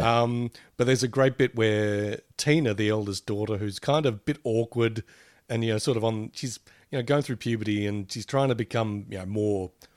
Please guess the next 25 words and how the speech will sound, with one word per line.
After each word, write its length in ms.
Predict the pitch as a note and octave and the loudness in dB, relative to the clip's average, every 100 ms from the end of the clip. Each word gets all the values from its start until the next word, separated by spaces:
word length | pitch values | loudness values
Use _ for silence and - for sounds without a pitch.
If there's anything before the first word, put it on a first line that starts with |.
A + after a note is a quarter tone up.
| _ - G#2+ | _ -18 -6
grown 320 | A2 G#2+ F#2+ | -2 -2 -2
up. 300 | G2 G#2 - _ _ _ _ _ - | -6 -8 -14 _ _ _ _ _ -4
And 220 | A2+ A2 | -2 -2
she's 240 | A2+ G#2 G#2 _ _ _ _ - | -4 -6 -8 _ _ _ _ -10
insisting 480 | A2 - D3 C3 | -4 0 0 0
on 80 | A2+ | 0
going 260 | A2+ A2+ A2+ | 2 2 2
along 180 | A2 G#2 | -2 -2
to 40 | |
this 140 | G#2 | -6
dinner 360 | - A2 A2 F#2 - - | -2 -2 0 -4 -8 -14
and 100 | A#2 | -8
she's 140 | B2 A2 | -2 0
sort 100 | A#2 | -2
of 80 | |
practicing, 840 | - B2+ - A2+ A#2+ A2 G#2 G#2 G2+ _ _ _ _ _ _ _ _ _ _ _ _ _ _ - | 2 0 2 -2 -2 -2 -2 -4 -6 _ _ _ _ _ _ _ _ _ _ _ _ _ _ -12
um, 240 | G#2+ F#2+ F#2 | -8 -8 -6
just 240 | A2 - | -6 -2
talking 360 | - A#2+ C3+ A#2+ | 0 0 0 -2
points. 480 | A#2+ D3+ G3+ - - | 0 -2 -4 -8 -10
<laughs> 40 | _ | _
And 100 | - - | -2 0
she's 160 | B2 - | -2 0
got, 300 | - F#3 - | 0 0 0
like, 220 | B2 | -2